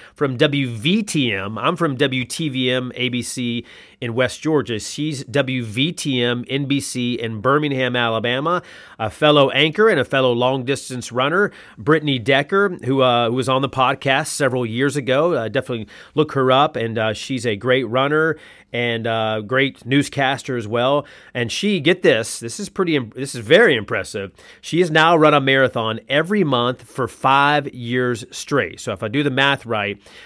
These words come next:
that's about, um, I don't know, sixty some marathons. Um, and s-, probably about half of those are, like, actual races that you sign up for and you run with a bunch of people. The other half may be, like, where she's,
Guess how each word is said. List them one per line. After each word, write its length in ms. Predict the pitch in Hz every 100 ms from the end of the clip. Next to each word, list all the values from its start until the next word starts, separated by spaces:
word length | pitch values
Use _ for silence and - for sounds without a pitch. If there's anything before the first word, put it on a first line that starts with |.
| -
that's 300 | 127 123 -
about, 440 | 104 127 120 113 120
um, 460 | 110 107 104 101
I 40 | 113
don't 80 |
know, 60 | 104
sixty 420 | - - - 135
some 280 | - 131 120
marathons. 720 | 127 127 104 107 95 98 101 - - - -
Um, 220 | 120 117 117
and 180 | 135 123
s-, 200 | - - 113
probably 180 | 175 170
about 200 | 151 117
half 280 | 156 165 165
of 60 |
those 260 | 151 151 131
are, 300 | 123 127 120
like, 440 | 104 117 120 - - -
actual 480 | 135 147 - 143 117
races 800 | 101 123 151 160 - 104 104 101 - - -
that 120 | -
you 60 | 117
sign 340 | - 147 147
up 140 | 139 -
for 320 | 147 135 127
and 100 | 120
you 80 | 120
run 160 | 131
with 120 | 127
a 40 | 120
bunch 220 | 123 -
of 40 |
people. 360 | 127 117 113 113 - - -
The 100 | 143
other 160 | 147 131
half 280 | 143 135
may 200 | 135 135
be, 300 | 123 131 127
like, 280 | 120 117 - 202
where 400 | 127 131 123 104
she's, 600 | - 139 131 127 98